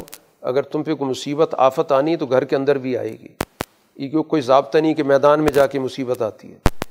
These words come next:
میدان میں بھی جا کے لوگ پلٹ آتے ہیں اور گھروں کے اندر بیٹھ کے بھی لوگ مصیبت میں پڑ جاتے ہیں۔ اس کے لیے قرآن حکیم نے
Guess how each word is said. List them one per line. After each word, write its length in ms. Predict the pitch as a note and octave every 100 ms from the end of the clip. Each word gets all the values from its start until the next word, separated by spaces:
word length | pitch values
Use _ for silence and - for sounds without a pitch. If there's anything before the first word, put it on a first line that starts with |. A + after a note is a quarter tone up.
| - -
میدان 400 | A#2+ C3 D3 E3+
میں 80 |
بھی 80 | E3
جا 160 | D3 D3+
کے 140 | D#3+
لوگ 140 | C#3+ D3
پلٹ 280 | - D3+ D#3+
آتے 260 | D3+ C3+ D#3
ہیں 140 | D#3 - - - -
اور 180 | C3+ A#2+
گھروں 200 | D3 D#3+
کے 100 | D#3+
اندر 200 | C#3+ C3
بیٹھ 280 | C3 C3+ -
کے 80 |
بھی 100 | C3+
لوگ 200 | C3 C3+
مصیبت 440 | B2+ A#2 C3 B2+ C3
میں 80 | B2
پڑ 160 | B2+ A#2
جاتے 320 | G#2+ - -
ہیں۔ 180 | - _ _ _ _ _ _ - - - _ _ _ _ _ _ _ _
اس 260 | F#3 -
کے 120 | -
لیے 80 | F#3
قرآن 320 | E3 D3+ D3+
حکیم 520 | D3+ B2+ D3 E3 D#3+ C#3+
نے 200 | D3